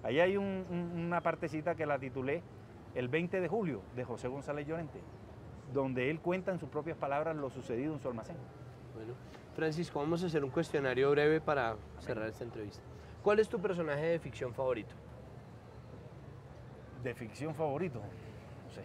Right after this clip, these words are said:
Speaker 2: ¿Y de la historia?
Speaker 1: ¿De la historia? Eh, Juan Elías López Tagle, gobernador de Cartagena,
Speaker 2: <laughs>
Speaker 1: en
Speaker 2: ¿Cuál,
Speaker 1: el libro.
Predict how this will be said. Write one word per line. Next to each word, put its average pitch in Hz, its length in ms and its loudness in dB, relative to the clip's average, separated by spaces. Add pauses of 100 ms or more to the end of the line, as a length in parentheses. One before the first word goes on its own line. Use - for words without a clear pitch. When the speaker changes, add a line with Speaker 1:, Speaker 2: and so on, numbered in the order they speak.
(480)
Speaker 2:
¿Y 151 80 -2
de 143 80 0
la 131 80 -4
historia? 135 360 -6 (800)
Speaker 1:
¿De 113 100 2
la 117 60 2
historia? 143 480 2 (1400)
Eh, 104 680 -2
Juan 117 180 2
Elías 127 220 2
López 127 200 0
Tagle, 120 400 0 (380)
gobernador 113 460 2
de 127 80 0
Cartagena, 113 540 -2
Speaker 2:
<laughs> - 920 -8
Speaker 1:
en - 60 -4
Speaker 2:
¿Cuál, 101 140 8
Speaker 1:
el 104 100 -2
libro. 120 280 2